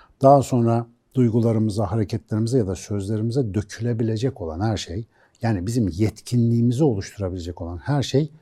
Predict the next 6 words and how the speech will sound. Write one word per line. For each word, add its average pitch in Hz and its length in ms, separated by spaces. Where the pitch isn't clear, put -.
anlamalarımızdan 107 1120
geliyor. 71 380
Eğer 127 360
anlayabiliyorsak, 107 1160
onu 104 140
içselleştirebiliyorsak, 101 1300